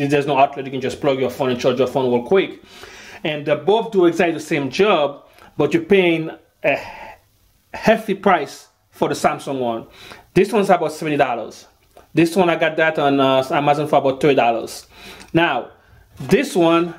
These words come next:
have ten thousand milliamp. This one about five thousand milliamp. It's no brainer. I'll go with this for thirty dollars, ten thousand milliamp,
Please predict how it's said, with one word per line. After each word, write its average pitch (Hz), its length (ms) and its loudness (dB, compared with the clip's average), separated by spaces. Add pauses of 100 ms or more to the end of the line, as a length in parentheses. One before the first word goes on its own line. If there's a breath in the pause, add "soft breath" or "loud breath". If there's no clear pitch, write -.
have 151 300 0
ten 190 220 2
thousand 160 400 -2
milliamp. 139 440 0 (600 loud breath)
This 180 280 0
one 175 120 2
about 151 220 0
five 147 400 2
thousand 131 340 -2
milliamp. 107 420 -6 (2250 soft breath)
It's - 640 -6
no 180 220 4
brainer. 165 520 2 (1080)
I'll 202 180 4
go 165 220 2
with 123 140 -4
this 165 260 2
for 143 260 2
thirty 156 220 6
dollars, 131 560 0
ten 139 180 0
thousand 131 300 2
milliamp, 117 380 0